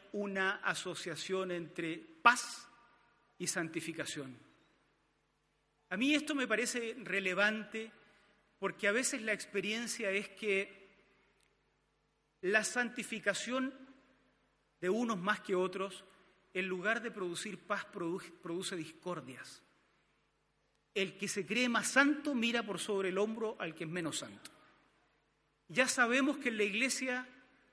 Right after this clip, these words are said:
la composición, eh, va a determinar que, que, que hayamos de todo. Aquellos a los que reconocemos porque nos amonestan y les reconocemos la autoridad para hacerlo,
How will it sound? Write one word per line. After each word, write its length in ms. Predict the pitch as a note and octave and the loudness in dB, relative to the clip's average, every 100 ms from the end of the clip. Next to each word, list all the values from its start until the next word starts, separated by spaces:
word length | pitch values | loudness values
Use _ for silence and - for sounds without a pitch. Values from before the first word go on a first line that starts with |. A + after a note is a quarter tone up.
| - | -2
la 180 | F#3 G3 | 0 2
composición, 960 | G#3 E3+ G3+ G#3 - A#3 A#3 A#3+ A#3+ - - - _ _ - _ _ - | 0 0 -4 -2 -2 2 2 2 -6 -14 -20 -20 _ _ -20 _ _ -18
eh, 120 | - - - - - - D4+ F3 | -16 -18 -20 -20 -20 -20 -8 8
va 80 | A3 | 10
a 20 | |
determinar 560 | A3 A3 G3+ G3+ A3+ A#3 | 10 6 4 4 4 6
que, 160 | G3+ G#3+ G3 | 4 4 -4
que, 180 | G#3 - | -10 -10
que 160 | - | -4
hayamos 280 | F#3 G#3+ G#3 | 0 0 0
de 80 | F3 | -4
todo. 240 | - - - - _ _ _ _ _ _ _ _ - | -6 -12 -12 -20 _ _ _ _ _ _ _ _ -8
Aquellos 460 | F3 A#3 C4+ C4 A3 | -6 0 2 2 0
a 60 | |
los 160 | G#3+ F#3+ | 0 0
que 120 | G#3 | 0
reconocemos 840 | F3 F#3 F#3 F#3 D#3 A#3+ C4 C4 | 2 2 2 0 4 6 6 4
porque 280 | - F#3+ E3 | 0 -2 0
nos 140 | E3+ E3 | 0 0
amonestan 800 | E3+ F3 A#3 G3+ - B3 C4 - - - - _ - | 0 4 4 4 2 2 2 -6 -16 -20 -20 _ -8
y 80 | |
les 140 | E3+ D#3+ | -2 -2
reconocemos 580 | E3 D3+ C3+ F3 F#3 F#3 | -2 -4 -2 0 2 2
la 80 | |
autoridad 400 | F#3+ F#3 F3+ F#3 | 0 0 0 2
para 140 | F#3 F3 | 2 -2
hacerlo, 400 | G#3 A#3 C4 | -2 -4 -8